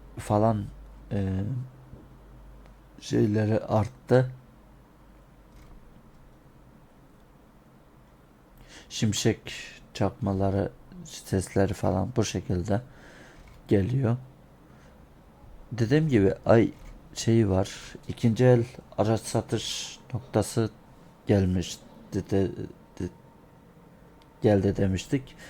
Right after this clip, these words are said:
Ve o da bu arada mevcut. Ee,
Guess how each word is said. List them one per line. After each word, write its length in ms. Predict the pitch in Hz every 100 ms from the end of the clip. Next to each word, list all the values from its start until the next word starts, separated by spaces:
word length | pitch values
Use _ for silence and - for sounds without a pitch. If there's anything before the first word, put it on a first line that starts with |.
| - - - - -
Ve 160 | 107 -
o 180 | 92 110
da 200 | 110 107
bu 160 | 113
arada 460 | 101 95 95 120 - -
mevcut. 760 | 110 101 101 - 120 127 - - - - - - - - - - - - - - - - 113
Ee, 800 | 110 110 110 110 110 113 110